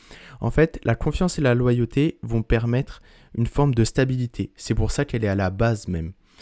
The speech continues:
C'est pour qu'on puisse pouvoir compter sur notre ami les yeux fermés sur énormément de, de sujets.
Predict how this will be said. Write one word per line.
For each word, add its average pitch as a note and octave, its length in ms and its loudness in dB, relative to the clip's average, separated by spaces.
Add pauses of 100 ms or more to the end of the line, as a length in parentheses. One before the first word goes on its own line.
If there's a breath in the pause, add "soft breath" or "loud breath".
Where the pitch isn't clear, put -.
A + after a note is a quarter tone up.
(260 loud breath)
C'est - 160 0
pour D#3+ 500 2
qu'on C#3+ 140 0
puisse - 220 -4
pouvoir A#2+ 380 0
compter D#3+ 440 -2 (100)
sur - 220 -2
notre A#2 260 0
ami A#2 240 0 (640 soft breath)
les A2+ 280 0
yeux C#3 60 2
fermés A#2 560 0
sur - 360 -4 (300)
énormément B2+ 500 2
de, G2+ 340 0 (380 soft breath)
de A2+ 120 0
sujets. A#2 520 -2